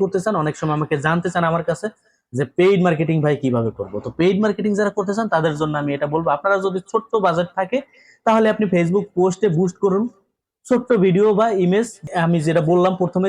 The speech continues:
যে YouTube-এ আপনি কোন ধরনের ভিডিও বানাবেন, সেরকম কিন্তু আপনি পারবেন। অথবা আপনার কাজকে সহজ করতে চাইলে, মানুষকে আকর্ষণ বোধ করে এমন কিছু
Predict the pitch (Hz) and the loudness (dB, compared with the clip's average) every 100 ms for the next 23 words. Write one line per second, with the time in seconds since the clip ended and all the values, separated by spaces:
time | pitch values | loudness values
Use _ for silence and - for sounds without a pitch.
0 | 196 175 175 170 156 160 156 156 151 151 | 2 0 2 0 0 -4 -6 -2 -2 0
1 | 135 151 156 160 196 214 160 156 165 156 | 0 0 0 0 -2 -4 -2 -2 -2 -4
2 | 156 156 180 175 139 107 - 185 220 185 | -6 -4 -4 -2 -2 -4 -6 -4 0 0
3 | 190 - - - - 180 208 202 190 190 | -2 -10 -20 -8 -2 0 0 2 2 0
4 | - 208 - 180 196 - 196 208 202 147 | 0 -2 2 0 2 -2 -2 0 2 2
5 | 156 - _ _ 135 156 185 - 156 180 | 0 -4 _ _ -2 0 0 2 2 4
6 | 220 214 196 190 196 208 170 139 190 185 | 2 2 2 0 0 0 2 2 0 0
7 | 180 | -4